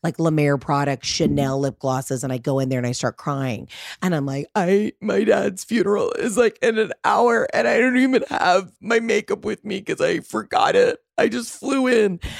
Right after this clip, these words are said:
And then I get a full beat, and then they give me, like, tons of free, like, real size samples, and I leave. And technically my dad is dead.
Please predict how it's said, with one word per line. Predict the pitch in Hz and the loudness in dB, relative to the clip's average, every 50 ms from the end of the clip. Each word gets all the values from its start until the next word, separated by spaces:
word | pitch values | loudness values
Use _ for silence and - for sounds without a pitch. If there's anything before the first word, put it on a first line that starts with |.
| - - | -6 -2
And | - 202 196 | 0 2 2
then | 190 170 | 2 2
I | 165 | 2
get | 147 151 156 | 2 0 0
a | |
full | 147 - - - 156 156 131 | -2 -2 -2 0 0 0 2
beat, | 127 151 143 139 131 - | 0 0 0 0 -2 -2
and | - 165 | -2 0
then | 165 156 | 2 2
they | 151 147 | 2 2
give | 127 160 143 135 | 2 0 0 2
me, | 151 151 | 2 2
like, | 139 131 123 107 - | 4 2 0 -2 -4
tons | - - - 170 151 147 135 143 | -8 -4 -2 -2 -2 0 0 -2
of | 143 | -4
free, | - - - 143 147 143 139 139 131 127 123 | -4 -8 -6 -4 -2 0 0 0 0 -2 0
like, | 139 139 - - _ _ _ | -2 -2 -2 -4 _ _ _
real | - 151 156 165 160 156 147 135 | -4 0 2 4 4 4 4 2
size | - - 147 139 139 - | 2 0 0 0 0 0
samples, | - 143 127 131 120 - 139 165 165 156 - - | -2 0 0 0 0 0 0 0 0 -2 -2 -2
and | 147 | -2
I | 143 131 135 | -2 -2 -2
leave. | 135 139 139 135 123 113 131 - - - - - - - - | -2 -2 -2 -2 -2 -4 -8 -12 -16 -20 -18 -18 -14 -2 0
And | 208 196 - | 0 0 2
technically | - 156 175 185 180 185 208 185 165 190 185 | 2 0 0 0 0 0 -2 0 0 0 2
my | 170 156 156 | 2 2 2
dad | 151 160 139 147 156 | 2 2 2 2 2
is | 175 151 | 2 2
dead. | - 220 208 160 - - - | 4 4 4 4 2 -2 -8